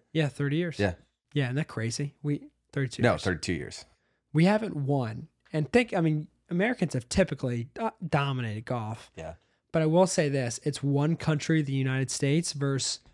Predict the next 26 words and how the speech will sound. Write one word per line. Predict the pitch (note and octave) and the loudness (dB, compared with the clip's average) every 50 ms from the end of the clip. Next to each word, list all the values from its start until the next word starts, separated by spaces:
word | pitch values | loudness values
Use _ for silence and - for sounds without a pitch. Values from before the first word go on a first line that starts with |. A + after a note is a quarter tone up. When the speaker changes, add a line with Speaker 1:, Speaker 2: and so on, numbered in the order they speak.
| _ _ _ _ | _ _ _ _
Speaker 1:
Europe. | C3+ C3+ C#3 C#3 C#3 C#3 C#3 C#3 C3 A#2+ G#2+ G2 F#2 F2+ - - - | -6 -2 -2 0 2 2 2 2 2 0 -2 -4 -6 -8 -8 -2 0
Speaker 2:
An | B2 A2+ | 2 4
entire | A2 G#2 G2+ F#2+ - - A2+ A2+ G#2+ G#2 G2+ F#2 | 4 4 2 -2 -2 -2 0 0 2 2 0 -2
continent. | - - - G#2+ A#2 A#2 - F#2 E2 - - - _ | -4 -2 -2 -2 -2 -2 -4 -10 -14 -14 -14 -10 _
Speaker 1:
Yeah, | D#3+ D#3 C3+ G2 F2 - - - _ _ - | 0 0 2 0 0 -6 -10 -12 _ _ -4
Speaker 2:
I've | A2+ A#2+ F3+ F#3 | 2 2 6 8
always | B3+ C4 C#4 - | 8 8 8 8
Speaker 1:
idiots. | - | 6
Speaker 2:
felt | E3+ D3+ C#3 | 6 6 6
that's | C3+ C3 A2+ - - - _ _ _ _ _ | 6 4 4 2 -2 -6 _ _ _ _ _
kind | - - C#3 C#3+ C3 | -2 0 4 4 4
of | A2+ G2 | 4 4
ridiculous | G2+ E2+ E2+ F2+ F2 - - - - - | 2 2 2 -2 -2 -2 -8 -16 -16 -10
if | - | -10
you | E2+ | -8
think | D#2 E2+ D#2 D2+ | -6 -4 -6 -4
about | D2 - - | -6 -8 -8
it. | - - _ _ _ _ _ _ _ _ _ _ _ _ _ _ _ _ _ _ _ - | -10 -14 _ _ _ _ _ _ _ _ _ _ _ _ _ _ _ _ _ _ _ -6
Speaker 1:
And | D3 - - | -4 2 6
Speaker 2:
You | C#3+ D3+ | 6 8
know? | E3+ | 8
Speaker 1:
somehow | - B3+ A#3+ | 6 6 4
it's | F3+ - - | 0 0 0
always | - E3 E3 F#3+ F#3+ - | 2 4 4 4 4 2
close, | - - G3 G3 E3+ - | -2 -2 -2 -2 -2 -4
though. | - C3 B2 B2+ | -4 -6 -6 -6